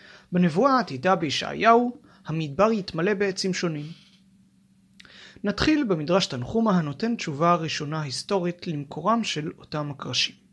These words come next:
כך הוא אומר בפרשה כ"ו אות ט': "ומהיכן היו הקרשים?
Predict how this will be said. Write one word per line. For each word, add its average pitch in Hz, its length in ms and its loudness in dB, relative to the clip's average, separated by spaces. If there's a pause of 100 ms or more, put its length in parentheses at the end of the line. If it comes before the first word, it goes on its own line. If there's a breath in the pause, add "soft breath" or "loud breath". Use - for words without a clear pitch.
(680 soft breath)
כך 226 220 6
הוא 196 160 2
אומר 190 260 4
בפרשה 165 600 -2 (120)
כ"ו 147 300 -4 (460)
אות 135 300 -8 (160)
ט': - 320 -12 (1200)
"ומהיכן 160 600 2
היו 160 200 4
הקרשים? 143 640 -2